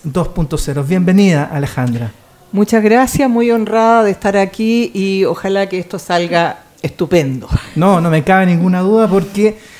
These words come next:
Speaker 1: vamos a conversar contigo, te vamos a hacer preguntas sobre tu poesía, te vamos a pedir que también nos leas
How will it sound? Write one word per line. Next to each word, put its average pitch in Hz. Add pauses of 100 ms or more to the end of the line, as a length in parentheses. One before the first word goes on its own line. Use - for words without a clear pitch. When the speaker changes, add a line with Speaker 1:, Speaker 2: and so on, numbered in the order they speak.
(220)
Speaker 1:
vamos 190
a 170
conversar 165
contigo, 202
te 170
vamos 165
a -
hacer 151
preguntas 190
sobre 180
tu 190
poesía, 175 (320)
te 151
vamos 160
a 147
pedir 180
que 170
también 165
nos 151
leas 156